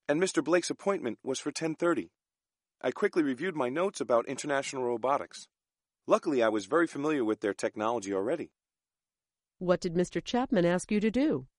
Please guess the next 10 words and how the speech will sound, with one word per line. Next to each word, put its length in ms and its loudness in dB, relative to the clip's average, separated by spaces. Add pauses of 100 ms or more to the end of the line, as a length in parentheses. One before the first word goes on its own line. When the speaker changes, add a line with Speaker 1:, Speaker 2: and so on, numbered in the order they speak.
(1300)
Speaker 1:
He 100 -2
mainly 340 0
wanted 400 0
me 140 -4
to 80 -8
get 220 -2
more 260 2
detailed 480 -2
pricing 400 -2
information 600 -8